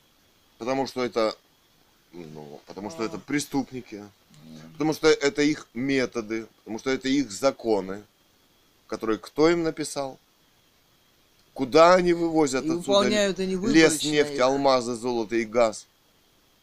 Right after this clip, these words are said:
Speaker 1: А, вот оно что. Как интересно.
Speaker 2: Какие законы? Или как закон, что
Speaker 1: Да.
Speaker 2: им для Росгвардии можно не представляться.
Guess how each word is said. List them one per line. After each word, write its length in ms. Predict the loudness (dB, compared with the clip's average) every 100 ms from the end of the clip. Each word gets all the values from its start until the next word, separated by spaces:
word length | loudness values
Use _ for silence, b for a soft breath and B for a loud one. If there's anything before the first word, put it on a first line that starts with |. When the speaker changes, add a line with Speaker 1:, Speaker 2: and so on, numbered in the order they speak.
| _ _ _ _ _ _ _ b b b _ -14
Speaker 1:
А, 300 | -10 -8 -10
вот 320 | -6 -4 -4
оно 160 | -8 -16
что. 360 | -16 -12 -12 -12 _ _ _ _ _ _ _ _ _
Как 220 | -10 -8 -8
интересно. 640 | -6 -6 -2 -4 -4 -10
Speaker 2:
Какие 100 | -8
законы? 380 | -10 -12 -20 -20 -12
Или 160 | -8
как 220 | -8 -8 -4
закон, 420 | -4 -2 -8 -8
что 160 | -8
Speaker 1:
Да. 60 | -6
Speaker 2:
им 320 | -6 -6 -8
для 180 | -6 -2
Росгвардии 680 | -2 -2 0 -2 -2 -8 -6
можно 280 | -6 -6 -8
не 140 | -10
представляться. 1000 | -14 -20 -18 -8 -6 -4 -2 -2 -4 -20